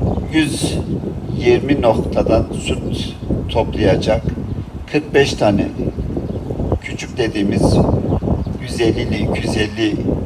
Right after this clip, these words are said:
litrelik tank dağıtımı ve üç araç üzerinde ikişer tonluk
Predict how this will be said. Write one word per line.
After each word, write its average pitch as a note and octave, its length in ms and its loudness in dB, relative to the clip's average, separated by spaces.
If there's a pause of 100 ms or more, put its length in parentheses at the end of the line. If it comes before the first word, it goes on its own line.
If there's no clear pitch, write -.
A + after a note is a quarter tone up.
(100)
litrelik - 640 -2 (600)
tank A2+ 340 2
dağıtımı - 540 2 (1040)
ve A#2+ 220 2 (340)
üç - 280 2 (120)
araç A#2 540 4 (300)
üzerinde - 520 2
ikişer - 1000 2
tonluk G#2+ 400 2